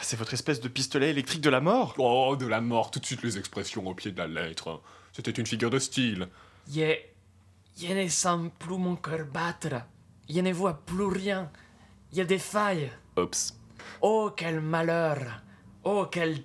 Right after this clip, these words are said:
Speaker 3: désespoir ! Il ne restera que ruine, il ne restera que poussière. L'Empire s'effondre, et moi avec.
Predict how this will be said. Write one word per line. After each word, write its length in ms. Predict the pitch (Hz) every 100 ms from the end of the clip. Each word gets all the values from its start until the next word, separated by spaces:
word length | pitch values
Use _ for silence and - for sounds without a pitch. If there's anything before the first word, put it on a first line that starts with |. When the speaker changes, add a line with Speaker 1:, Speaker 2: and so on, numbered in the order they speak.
| -
Speaker 3:
désespoir ! 920 | 165 156 147 135 - - 165 156 135 123 113 - - - - -
Il 240 | 160 180 180
ne 120 | 175
restera 420 | 170 - 151 156
que 140 | 151
ruine, 580 | 147 151 175 175 165 135 - - - -
il 180 | 165 170
ne 100 | 165
restera 440 | 160 - 160 165
que 120 | 156
poussière. 880 | 151 - 180 170 - 175 175 165 135 - - - - - -
L'Empire 680 | 147 180 185 190 208 190 175
s'effondre, 840 | - 170 - 185 214 208 185 170 - - -
et 100 | 180
moi 300 | 208 208 170
avec. 580 | 175 185 202 156 -